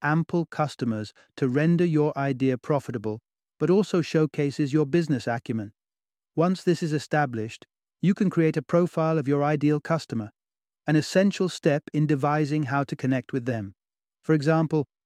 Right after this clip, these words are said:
if you've designed a unique social networking site for dogs,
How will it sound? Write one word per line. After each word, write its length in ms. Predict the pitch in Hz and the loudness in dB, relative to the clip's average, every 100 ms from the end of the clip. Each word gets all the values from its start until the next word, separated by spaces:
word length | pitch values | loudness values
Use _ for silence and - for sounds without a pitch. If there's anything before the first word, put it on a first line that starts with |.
| _ | _
if 180 | 160 170 | -2 2
you've 180 | 196 190 | 2 2
designed 480 | 202 170 170 170 165 | 2 4 4 4 2
a 60 | |
unique 480 | 151 147 147 160 160 | 2 4 4 2 0
social 420 | - 151 151 156 | 0 0 0 0
networking 540 | 147 147 135 131 135 131 | 0 0 -2 -2 -2 -2
site 300 | 139 127 - | -2 -2 -4
for 80 | |
dogs, 560 | 127 139 123 139 - | -2 0 0 -4 -12